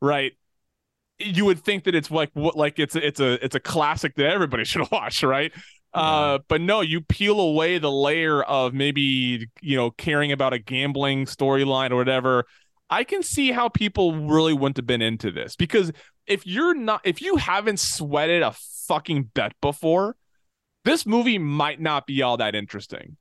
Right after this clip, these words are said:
Speaker 2: Yeah. Yeah.
Speaker 1: You know, like, I really, when you really think about, like, with the plot that you're trying to follow, the, you know, how the,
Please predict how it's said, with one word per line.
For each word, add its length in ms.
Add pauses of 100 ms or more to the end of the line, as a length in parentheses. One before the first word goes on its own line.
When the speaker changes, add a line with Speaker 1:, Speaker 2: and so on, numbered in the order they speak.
Speaker 2:
Yeah. 260 (340)
Yeah. 120
Speaker 1:
You 80
know, 140
like, 160
I 100
really, 360
when 140
you 160
really 220
think 260
about, 340
like, 160
with 160
the 80
plot 600
that 140
you're 120
trying 500
to 160
follow, 760
the, 600
you 180
know, 240
how 240
the, 120